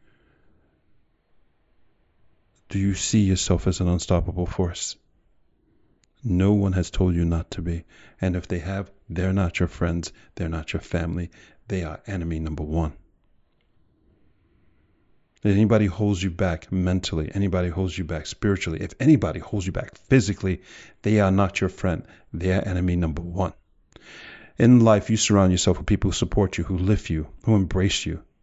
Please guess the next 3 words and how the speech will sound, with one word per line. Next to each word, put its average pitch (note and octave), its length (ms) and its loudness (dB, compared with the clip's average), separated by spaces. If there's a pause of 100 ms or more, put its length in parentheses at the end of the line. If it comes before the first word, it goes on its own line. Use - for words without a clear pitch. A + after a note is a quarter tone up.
(1500)
who A2 160 0
see C3 720 4 (140)
you G2 460 4